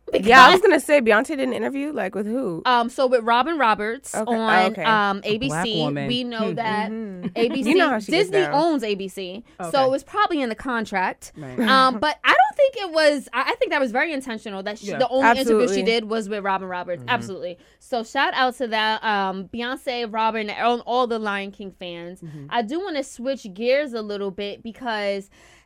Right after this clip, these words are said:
Speaker 2: A$AP Rocky is still locked up, uh, overseas.
Speaker 4: Mm-hmm.
Speaker 2: Uh, Trump has said he will,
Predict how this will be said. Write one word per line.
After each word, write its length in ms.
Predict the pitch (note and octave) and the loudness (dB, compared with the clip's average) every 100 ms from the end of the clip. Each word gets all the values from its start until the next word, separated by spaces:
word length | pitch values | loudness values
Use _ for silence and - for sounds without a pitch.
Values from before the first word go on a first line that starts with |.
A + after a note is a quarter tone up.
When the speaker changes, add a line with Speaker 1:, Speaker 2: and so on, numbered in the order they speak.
| _ | _
Speaker 2:
A$AP 480 | D4 C#5+ - G4+ C4+ | 2 2 4 2 4
Rocky 680 | C#4 E4 - B3 A3+ A3 D4+ C#4 _ _ _ _ _ _ | 4 2 0 -6 -2 0 -2 -8 _ _ _ _ _ _
is 160 | A#3+ A#3+ | -8 -8
still 720 | - - E4+ E4 A#3+ B3 E4 D4+ | -10 -6 4 6 6 4 2 -4
locked 420 | A3+ G#3+ B3 _ | -4 -2 -2 _
up, 280 | A3+ G#3+ - _ _ _ - _ | 0 0 -4 _ _ _ -20 _
uh, 180 | B3 A#3+ A#3 | 6 6 6
overseas. 1200 | C4+ D#4 G4+ - C#4 A#3 A#3 D#4 - - - A#2 | 4 4 0 -2 -6 -6 -6 -8 -12 -16 -16 -14
Speaker 4:
Mm-hmm. 180 | B2 C#3 - | -14 -16 -2
Speaker 2:
Uh, 180 | C4 C4 A#3+ | 4 4 4
Trump 600 | - - F4 F4+ E4 A4 - | -6 2 6 6 4 -2 0
has 220 | C#4 C#4 | 4 4
said 440 | - D4 B3+ C4 D4+ A#4 | 2 4 6 6 4 0
he 220 | D#4 D4+ | -2 -2
will, 360 | D#4+ C4+ C4+ A3+ | 4 4 4 -2